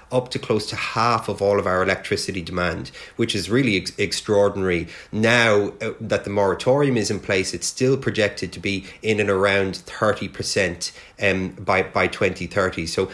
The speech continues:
as you can see, a really dramatic demand picture, uh, coming specifically from large en-, energy users in data centers.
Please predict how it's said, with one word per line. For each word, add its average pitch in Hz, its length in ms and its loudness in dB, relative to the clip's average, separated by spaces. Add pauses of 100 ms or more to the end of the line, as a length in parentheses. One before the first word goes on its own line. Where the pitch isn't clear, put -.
(160)
as 143 180 2
you 120 60 -4
can 110 140 -4
see, 104 440 0 (120)
a 104 80 2
really 127 240 2
dramatic 107 540 0
demand 95 400 -2
picture, 90 540 -2 (140)
uh, 90 80 -2
coming 98 420 -2
specifically - 720 -2
from 92 200 -4
large 90 240 2
en-, 85 340 0
energy 90 320 -2
users 82 400 -2
in 80 100 -6
data 82 280 -4
centers. - 720 -10